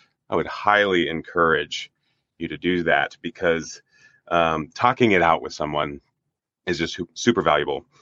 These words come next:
And I think too often we think of, of therapy as like, "Oh, that means I'm incapable of doing it myself." Well, I don't, I don't believe that we were created to do things by ourselves. I think we, our community,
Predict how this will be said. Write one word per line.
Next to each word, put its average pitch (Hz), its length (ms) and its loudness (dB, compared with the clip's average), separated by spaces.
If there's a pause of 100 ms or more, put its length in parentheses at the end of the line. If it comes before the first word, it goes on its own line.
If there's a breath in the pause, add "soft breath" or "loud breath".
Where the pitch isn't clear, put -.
(120 soft breath)
And 98 400 2 (340 soft breath)
I 95 80 2
think - 420 0 (960)
too 98 160 2
often 85 420 2
we 80 120 -2
think 80 260 -2
of, 80 260 0 (400)
of 80 120 -4
therapy 80 360 2
as 73 120 -4
like, 76 160 -4
"Oh, 82 240 4
that 80 180 2
means 82 220 0
I'm 76 320 0 (120)
incapable 78 600 0
of 73 200 -2
doing 76 220 -4
it 57 80 -8
myself." - 640 -2 (380 soft breath)
Well, 78 140 2
I 87 140 4
don't, 113 260 0 (160)
I 104 80 4
don't 127 140 2
believe 92 260 2
that 82 140 2
we 87 100 6
were 82 420 2
created 98 500 2
to 117 340 4
do 85 180 -2
things 78 300 -4
by 80 180 2
ourselves. 80 380 -2
I 82 80 0
think 87 240 -2
we, 82 300 0
our 85 140 2
community, 87 640 0